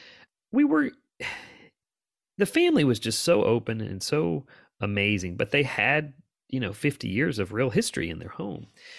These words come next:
and they needed help going through it. And so we were really honored to be there. But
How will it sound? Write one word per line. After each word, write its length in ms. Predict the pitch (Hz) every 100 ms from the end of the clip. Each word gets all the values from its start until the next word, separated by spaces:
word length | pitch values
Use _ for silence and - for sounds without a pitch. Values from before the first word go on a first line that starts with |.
| - -
and 120 | 123
they 100 | 123
needed 240 | 135 151
help 240 | 120 131 -
going 260 | 110 104
through 280 | - 147 135
it. 100 | -
And 140 | 117 113
so 140 | 135
we 120 | 131
were 160 | 131 127
really 400 | 113 196 254 -
honored 400 | 92 127 156 -
to 40 |
be 300 | 85 - 123
there. 340 | 123 82 73 78 _
But 200 | 127 -